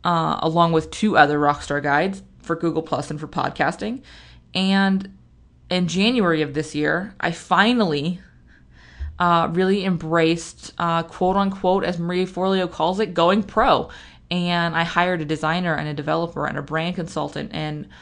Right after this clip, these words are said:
uh, graphics people. And I, and a copywriter. I'm working with a copywriter right now. Um, and I really sort of upped my game visually and, and with the brand.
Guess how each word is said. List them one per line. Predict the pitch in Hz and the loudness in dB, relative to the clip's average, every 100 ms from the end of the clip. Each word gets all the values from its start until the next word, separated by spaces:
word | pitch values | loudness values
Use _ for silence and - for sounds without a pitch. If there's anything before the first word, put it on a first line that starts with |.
| - - - | -20 -20 -6
uh, | 165 156 - | -4 -2 -4
graphics | - 185 196 196 - | 4 4 4 0 -6
people. | 180 170 156 147 - | -8 -2 0 0 -2
And | 160 160 160 | 0 0 -2
I, | - 160 165 170 165 165 - - - _ _ - - - - - - - - - | -4 -2 0 0 0 -2 -6 -20 -20 _ _ -20 -20 -20 -20 -20 -20 -20 -6 2
and | 185 | 2
a | |
copywriter. | 185 196 254 208 156 151 | 6 6 6 8 8 8
I'm | 151 165 | 4 2
working | 170 190 | 0 0
with | 180 | 0
a | |
copywriter | 180 170 160 156 | 0 4 4 4
right | 156 | 2
now. | 175 151 147 | 4 4 2
Um, | - 170 156 147 143 - - - - - | 4 4 4 -2 -8 -14 -20 -20 -20 -8
and | - 170 170 165 165 - | 2 4 4 2 0 0
I | 165 165 170 165 160 - | 0 2 2 0 -2 -8
really | 165 175 180 190 | -6 -2 0 0
sort | 190 185 175 | 0 0 -2
of | 160 - | -4 -2
upped | 165 170 - | 0 0 -2
my | 170 165 | -2 -2
game | 160 180 220 185 156 180 196 196 - - - - | 0 2 4 2 0 -2 -4 -8 -20 -20 -20 -14
visually | 170 185 170 185 185 190 185 | 0 2 2 -2 -2 -2 -2
and, | 170 165 160 | -4 -6 -6
and | 156 160 156 | -8 -8 -8
with | 175 | -8
the | 190 | -6
brand. | 185 220 285 131 - | -4 -4 -4 -4 -8